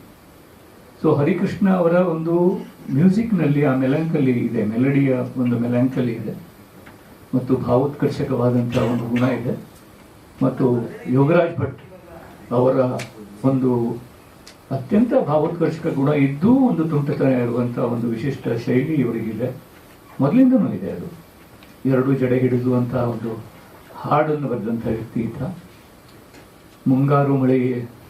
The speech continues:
ಏನು ನಿನ್ನ ಹನಿಗಳಲ್ಲಿ ಇದೆ. ಎಷ್ಟೋ ಜನ ಅದು ನಾನ್ ಬರೆದಿದ್ದು ಅಂತ ತಿಳ್ಕೊಂಡು ನನಗೆ ಸನ್ಮಾನನೂ ಮಾಡಿದ್ದಾರೆ.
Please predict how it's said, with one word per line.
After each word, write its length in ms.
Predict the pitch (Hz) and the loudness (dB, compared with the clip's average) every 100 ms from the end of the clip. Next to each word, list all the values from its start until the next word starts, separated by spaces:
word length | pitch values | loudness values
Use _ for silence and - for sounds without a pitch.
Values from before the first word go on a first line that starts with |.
| - - - - - | -20 -20 -20 -6 2
ಏನು 240 | 131 127 | 4 4
ನಿನ್ನ 220 | 127 127 | 2 2
ಹನಿಗಳಲ್ಲಿ 600 | 123 120 123 123 120 120 | 0 0 0 2 0 -2
ಇದೆ. 400 | 110 - - - | -4 -6 -10 -6
ಎಷ್ಟೋ 160 | 123 160 | 0 2
ಜನ 200 | 156 147 | 2 2
ಅದು 180 | 139 135 | 2 2
ನಾನ್ 220 | 131 139 | 2 0
ಬರೆದಿದ್ದು 420 | 139 131 135 139 | 0 0 2 2
ಅಂತ 120 | 135 | 2
ತಿಳ್ಕೊಂಡು 340 | 127 123 135 123 | 2 0 2 4
ನನಗೆ 420 | 120 123 117 113 - - - - | 4 2 0 -4 -8 -20 -20 -2
ಸನ್ಮಾನನೂ 480 | 139 135 139 131 139 | 2 4 2 2 0
ಮಾಡಿದ್ದಾರೆ. 420 | 113 - - | 0 -4 -6